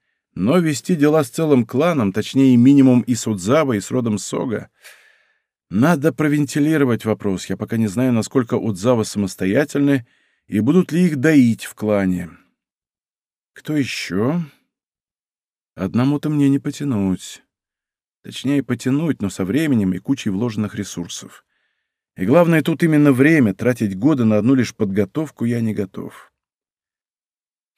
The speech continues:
Хм, как же их, блин, все время забываю. Вернув телу нормальное положение, потянулся за своей записной книжкой.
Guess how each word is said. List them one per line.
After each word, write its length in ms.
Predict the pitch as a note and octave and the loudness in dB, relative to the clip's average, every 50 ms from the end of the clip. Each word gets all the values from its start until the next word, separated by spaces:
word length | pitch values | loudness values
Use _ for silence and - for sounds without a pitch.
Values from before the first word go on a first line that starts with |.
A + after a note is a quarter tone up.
| - | -4
Хм, 540 | G3 G3 F3+ C3+ G#2 F#2+ F#2 E2+ E2 D#2+ D#2+ - _ _ _ _ _ _ _ _ _ _ _ _ | -2 0 2 2 2 0 0 -2 -6 -10 -14 -18 _ _ _ _ _ _ _ _ _ _ _ _
как 260 | - - D#3+ C3+ G#2 | -6 -4 -4 -4 -4
же 240 | G2 F#2+ G2 F#2+ F2+ | -6 -4 -2 -2 -4
их, 160 | E2 E2 F2+ | -4 -8 -10
блин, 340 | F2+ G2+ A#2 C3+ A2 F#2 - | -6 -4 -2 -2 -2 -4 -6
все 200 | - - - F#2+ | -8 -10 -8 -6
время 240 | A2 D3 C3+ C3 | -6 -4 -6 -6
забываю. 720 | A2+ A#2 B2 A#2 A#2+ A#2+ A#2+ A2+ A2 G2 F2+ F2 F2 - - _ _ _ _ _ _ _ _ _ _ _ _ _ _ _ _ _ _ _ _ | -6 -6 -6 -6 -4 -4 -2 -2 -2 -2 -2 -6 -8 -14 -18 _ _ _ _ _ _ _ _ _ _ _ _ _ _ _ _ _ _ _ _
Вернув 480 | - F2+ G2 A#2+ C3 D#3 F#3 F#3+ F3+ - | -6 -2 0 0 2 4 2 2 2 0
телу 240 | - F3 E3+ D#3+ D3+ | 0 0 2 4 4
нормальное 500 | D3 C#3+ C#3 C#3+ C3 A#2+ A2 G#2+ G2+ G2+ | 2 4 4 4 4 4 4 2 0 0
положение, 540 | - G#2 G#2+ G#2+ G#2 D3+ F3+ F3 E3+ D#3+ | 0 0 0 2 2 0 0 0 0 -2
потянулся 520 | - C3 A#2+ - B2 C#3 D#3+ D#3+ - - B2 | -2 -4 -2 0 0 0 0 -2 -2 -4 -4
за 120 | G#2 A#2 | -4 -4
своей 260 | A2+ - C3+ C#3 C#3+ | -4 0 0 2 2
записной 460 | B2 A#2 A#2+ A#2+ A#2 - - B2 A#2+ A#2 | 2 0 -4 -6 -8 -6 -6 -6 -6 -4
книжкой. 680 | - A2 G2+ F#2+ F2+ - - - - - - - | -4 -4 -2 -2 -4 -4 -8 -14 -16 -16 -16 -18